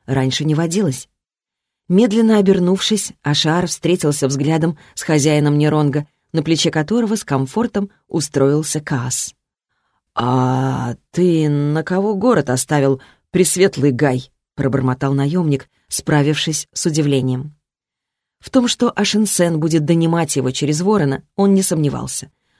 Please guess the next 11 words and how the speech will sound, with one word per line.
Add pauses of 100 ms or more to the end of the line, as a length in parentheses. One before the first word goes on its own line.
Но
что
маг
явится
собственной
персоной, (640)
бросив
новорождённых
детей
и
Неронг